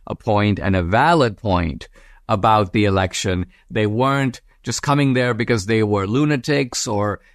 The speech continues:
or seditionists or conspiracy theorists,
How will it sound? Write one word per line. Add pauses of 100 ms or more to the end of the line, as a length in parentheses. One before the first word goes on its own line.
or
seditionists
or
conspiracy
theorists,